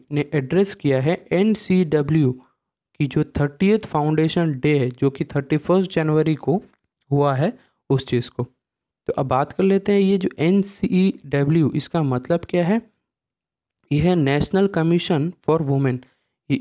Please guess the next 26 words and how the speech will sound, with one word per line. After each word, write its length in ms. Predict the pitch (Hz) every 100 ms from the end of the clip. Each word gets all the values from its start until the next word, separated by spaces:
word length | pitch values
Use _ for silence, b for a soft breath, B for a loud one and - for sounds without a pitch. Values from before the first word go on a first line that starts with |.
| -
इनकी 440 | 151 160 - 196
जो 340 | 180 208 214 - _ -
थर्टियथ 320 | 139 135 208 226
फाउंडेशन 760 | - 147 151 156 160 175 165
डे 120 | 131
है 180 | 127 160
वो 220 | 160 147
थर्टी 340 | 180 143 131 151
फर्स्ट 300 | - 190 -
जनवरी 440 | 147 147 151 135
को, 280 | 127 196 254 B B B B _ -
इस, 340 | 147 - - -
इस 120 | 151
साल 220 | - 139
थर्टी 280 | 170 135 147
फर्स्ट 280 | - 165 -
जनवरी 420 | 139 135 143 143
को 280 | 131 196 254
ये 380 | 127 160 247 - _ _ -
सेलिब्रेट 600 | 139 135 - 147 - -
यानी, 300 | 139 202 - - _ _ _ -
अ, 280 | 139 131 127 127 _ _ _ 139
एड्रेस 360 | 135 147 156
किए 180 | - 123
थे। 120 | 123
कौन? 320 | 120 190 285